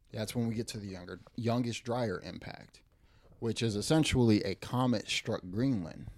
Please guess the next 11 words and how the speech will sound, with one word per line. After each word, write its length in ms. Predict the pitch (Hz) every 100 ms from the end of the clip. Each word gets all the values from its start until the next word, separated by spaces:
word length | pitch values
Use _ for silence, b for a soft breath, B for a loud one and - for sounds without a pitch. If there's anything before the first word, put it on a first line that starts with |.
| - _ -
or 140 | 110 113
we 140 | 107
think 260 | - 143 131
either 200 | 120 113
Greenland 540 | 98 127 165 180 180 170
or 180 | 120 110
we 140 | 107
think 400 | - 117 123 127
somewhere 600 | - - 113 117 120 117 -
around 720 | 107 92 98 98 101 101 92
Mexico, 680 | 92 90 - - - -